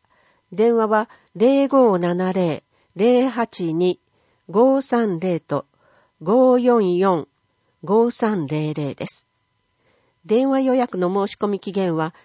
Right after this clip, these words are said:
収集日の三日前まで。受付時間は月曜日から金曜日の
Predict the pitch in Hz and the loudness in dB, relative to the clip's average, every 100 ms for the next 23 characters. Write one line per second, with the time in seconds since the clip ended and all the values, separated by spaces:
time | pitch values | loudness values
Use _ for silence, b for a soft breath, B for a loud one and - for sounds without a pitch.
0 | b - - 247 262 - 262 240 175 143 | b -16 -4 -4 -4 -2 0 0 -2 -2
1 | 123 135 _ - 202 202 160 123 120 - | -4 -8 _ -6 -4 -4 -4 -6 -10 -14
2 | _ _ _ _ _ _ _ _ _ _ | _ _ _ _ _ _ _ _ _ _
3 | _ _ _ _ _ _ 196 262 269 - | _ _ _ _ _ _ -6 -6 -8 -6
4 | 277 247 - 226 185 160 160 b b 180 | -6 -6 -4 -2 -2 -4 -6 b b -8
5 | - 269 262 277 208 - 180 175 - 208 | -6 -4 0 0 -2 -4 -4 -4 -4 -4
6 | 214 214 208 170 160 139 | -2 0 -2 -2 -4 -4